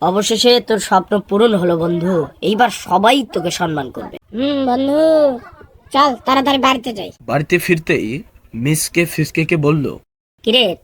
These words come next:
Speaker 1: তুই নতুন ফোন কিনছিস শুনলাম, আমি তো তোকে টাকা দেইনি, কারো বাড়িতে আবার চুরি করিসনি তো?"
Speaker 2: শোনো বাবা, আমি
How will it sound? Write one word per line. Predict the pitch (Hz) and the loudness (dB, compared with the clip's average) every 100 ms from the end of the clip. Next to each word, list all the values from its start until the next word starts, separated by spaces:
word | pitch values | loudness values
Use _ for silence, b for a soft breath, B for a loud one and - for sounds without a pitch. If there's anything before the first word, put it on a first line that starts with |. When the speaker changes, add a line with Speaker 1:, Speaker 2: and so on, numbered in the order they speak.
| - | -8
Speaker 1:
তুই | 190 226 220 208 - - | -2 0 -2 -4 -10 -12
নতুন | 180 190 226 226 | -6 -4 -2 -4
ফোন | 196 - 220 240 | -4 -4 -2 -2
কিনছিস | 277 247 262 247 | -6 -6 -6 -6
শুনলাম, | - 233 226 240 - _ _ | -4 -2 0 0 -4 _ _
আমি | 175 233 | -4 -4
তো | - 269 _ | -4 -8 _
তোকে | 262 233 262 | -6 -4 -4
টাকা | - 190 202 214 | -2 -2 -2 -2
দেইনি, | 208 208 185 - - _ | 0 -2 -4 -8 -16 _
কারো | - 202 233 | -2 0 2
বাড়িতে | 214 208 208 240 | 2 0 0 0
আবার | 254 | 0
চুরি | - - 214 220 | -2 -4 -2 0
করিসনি | 247 247 240 269 | 0 0 0 -2
তো?" | 262 269 - - | -2 -2 -2 -8
Speaker 2:
শোনো | - 262 285 | -6 0 2
বাবা, | 294 294 320 349 - - - | 4 4 2 0 -12 -16 -4
আমি | 262 | -2